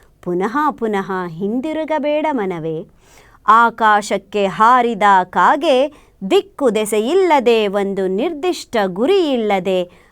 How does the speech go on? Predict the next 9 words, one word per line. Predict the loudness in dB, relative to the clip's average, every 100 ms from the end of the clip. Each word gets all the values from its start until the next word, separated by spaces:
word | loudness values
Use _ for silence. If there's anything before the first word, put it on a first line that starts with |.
| -8
ಹಲವು | 2 4 4 2 0 0
ದಿಕ್ಕು | -2 -2 -4 -4 -2
ದಿಕ್ಕಿಗೆ | -4 -4 -4 -2 0 0 -2
ಹಂಬಲಿಸುವಂತೆ | -4 -2 0 0 0 -4 -6 -4 -6 -2 0 0 -4 -10 _ _ -8
ಬಾಳಿನಲ್ಲಿ | 2 4 4 2 0 -2 -2 -2 -2
ಶಿವಸಾಮರಸ್ಯದ | -4 -6 -6 -4 -4 -4 -2 -2 -2 -2 -4 -4 -4 -2 -2 -2
ಗುರಿಯಿಲ್ಲದೆ | -6 -4 -4 -2 -2 -2 -4 -2 -2 -2 -4 -14 _ _
ಹಲವು | -2 4 4 4 2 0
ಭಿನ್ನ | -2 -4 -2 0